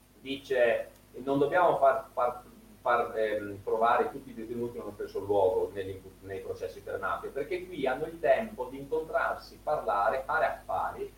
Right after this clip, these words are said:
e qui la parte sottolineata, "trasmettere attraverso gli avvocati messaggi di morte o richieste di mazzette e minacciare testimoni". Quindi in questa infelice formulazione sembra di capire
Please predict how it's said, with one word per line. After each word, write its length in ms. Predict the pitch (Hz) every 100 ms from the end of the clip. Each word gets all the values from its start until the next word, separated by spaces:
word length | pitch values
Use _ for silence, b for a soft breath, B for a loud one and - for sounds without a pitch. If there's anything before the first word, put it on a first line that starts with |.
| - -
e 200 | - -
qui 260 | 151 - - -
la 120 | - 92
parte 300 | 120 - -
sottolineata, 800 | 107 - 131 160 - - - - - - - -
"trasmettere 760 | - 160 160 196 202 - 113 120
attraverso 680 | 131 - 151 156 165 - -
gli 100 | -
avvocati 640 | - 185 180 101 104 123
messaggi 500 | 131 135 - 170 - 135
di 80 |
morte 440 | 113 113 113 113 -
o 80 | 160
richieste 440 | 160 156 127 -
di 120 | 123 123
mazzette 640 | 147 - 117 104 - 127
e 40 |
minacciare 560 | 143 160 160 - 92 -
testimoni". 520 | - - - - - - - _ _ _ _ _ _ -
Quindi 260 | 180 170
in 60 | 139
questa 180 | 156 156
infelice 640 | 143 143 - 160 - -
formulazione 920 | - 113 104 104 101 - - - - - - -
sembra 400 | 285 233 - -
di 140 | 104
capire 640 | 104 - - - - -